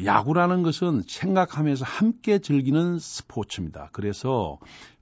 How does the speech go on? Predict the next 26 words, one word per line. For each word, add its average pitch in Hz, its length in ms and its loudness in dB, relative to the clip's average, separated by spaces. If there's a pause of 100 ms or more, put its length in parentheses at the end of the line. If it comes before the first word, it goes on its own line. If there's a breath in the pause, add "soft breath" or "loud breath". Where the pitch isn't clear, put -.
팬들이 180 640 2
감독도 175 560 -2
될 156 220 0
수도 147 220 -4
있고 151 500 -4
선수도 120 640 -2
될 98 180 -4
수가 85 260 -10
있습니다. 80 340 -14
그게 160 320 0
묘미가 92 560 -2
있는 82 240 -8
거죠. 85 380 -12 (500 loud breath)
그 107 200 0
다음은 185 540 4
우리나라 139 440 2
같은 120 280 0
경우는 107 480 2
일주일에 113 1000 -2
엿새 180 500 0 (100)
게임을 113 360 0
합니다. 73 360 -14 (100)
엿새 196 280 2
게임을 135 340 0
한다는 110 500 2
얘기는 101 500 2